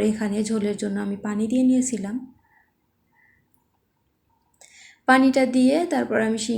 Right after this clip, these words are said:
মাছটা কিছুটা সময় রান্না করে নামিয়ে নিয়েছিলাম। আর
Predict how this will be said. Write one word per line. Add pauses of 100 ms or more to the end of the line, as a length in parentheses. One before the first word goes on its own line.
মাছটা (160)
কিছুটা (100)
সময়
রান্না (100)
করে (160)
নামিয়ে
নিয়েছিলাম। (2000)
আর